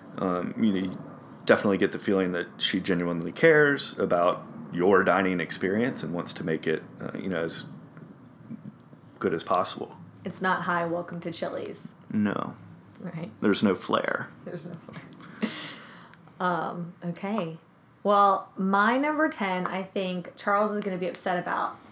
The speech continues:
Speaker 2: And that is because although this may not be the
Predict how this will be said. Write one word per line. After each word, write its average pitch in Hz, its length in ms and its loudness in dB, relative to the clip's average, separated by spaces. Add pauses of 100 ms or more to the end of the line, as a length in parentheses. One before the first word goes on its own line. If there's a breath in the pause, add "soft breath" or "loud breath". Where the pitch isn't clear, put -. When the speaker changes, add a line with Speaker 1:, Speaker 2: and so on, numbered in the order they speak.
(500 loud breath)
Speaker 2:
And 190 180 -2
that 214 180 6
is 220 100 -2
because 202 680 0 (640 loud breath)
although 214 480 6
this 254 320 2
may 214 220 4
not 220 240 2
be 208 240 2
the 190 260 -2